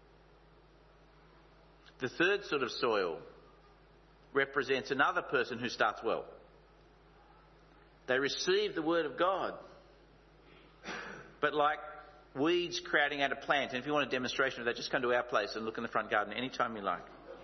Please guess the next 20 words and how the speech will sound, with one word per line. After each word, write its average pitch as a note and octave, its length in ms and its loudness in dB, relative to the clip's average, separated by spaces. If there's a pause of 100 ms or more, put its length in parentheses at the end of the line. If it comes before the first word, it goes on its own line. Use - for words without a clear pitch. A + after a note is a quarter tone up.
(1600)
But D#3 160 2
the E3 100 0
weeds, D#3+ 1000 -2 (920)
that D3+ 180 2
like D#3+ 360 2
weeds D3 300 2
crowding C#3 460 2
out C3+ 260 4
a A#2+ 60 -2
plant, C3+ 580 0 (1300)
the C3 100 0
worries E3 500 2
of D3 140 -6
this D3 180 -2
life C3 480 2 (1120)
and B2+ 120 0
the C3+ 80 0
deceitfulness D3 720 -2
of B2+ 120 -8
wealth C3 440 0